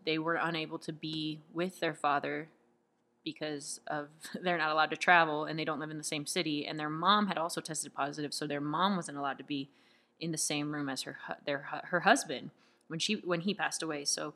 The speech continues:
I don't, I don't know if Mike Trout can even be in the room when his baby's born anyways. Kind of crazy. Unless, of course, they did a home birth,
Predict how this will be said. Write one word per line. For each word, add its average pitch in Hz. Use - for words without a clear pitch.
I 175
don't, 302
I 185
don't 196
know 208
if 165
Mike 160
Trout -
can 175
even 170
be 170
in 180
the 170
room 175
when 165
his 175
baby's 175
born 175
anyways. 208
Kind 185
of 208
crazy. 226
Unless, 233
of 196
course, 180
they 170
did 170
a 170
home 175
birth, 147